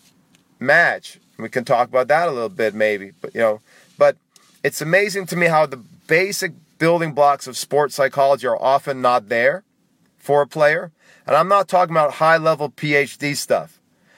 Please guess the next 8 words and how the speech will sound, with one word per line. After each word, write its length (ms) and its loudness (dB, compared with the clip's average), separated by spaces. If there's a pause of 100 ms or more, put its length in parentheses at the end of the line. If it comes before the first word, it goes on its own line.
(200)
I'm 160 -4
talking 380 0
about 380 0 (1000)
what 120 0
I 80 4
said, 400 -2 (160)
body 300 2
language, 680 -4